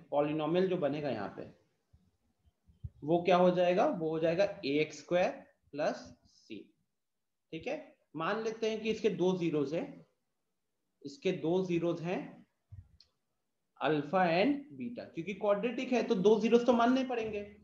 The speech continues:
ठीक है, okay, now let's go for the sum of zeros, let's go for the sum of zeros। So alpha plus beta कितना हो जाएगा यहाँ पे?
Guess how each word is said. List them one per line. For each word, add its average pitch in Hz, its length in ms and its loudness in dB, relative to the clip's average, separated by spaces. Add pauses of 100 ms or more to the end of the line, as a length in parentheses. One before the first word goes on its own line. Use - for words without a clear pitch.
ठीक 196 140 -8
है, 302 100 0 (580)
okay, 160 280 -6 (340)
now 185 180 0 (460)
let's 220 380 -2
go 240 160 6
for 226 180 0
the 247 160 0
sum 175 240 2
of 156 100 -6
zeros, 113 400 -6 (460)
let's 185 320 2
go 190 220 4
for 175 120 4 (120)
the 226 80 8 (340)
sum 202 360 4
of 135 100 -2
zeros। 107 340 -4 (480)
So 156 160 -4
alpha 180 340 6
plus 240 240 4
beta 220 260 0
कितना 240 220 -4
हो 220 100 -2
जाएगा 208 220 2
यहाँ 196 260 -4
पे? 247 140 -8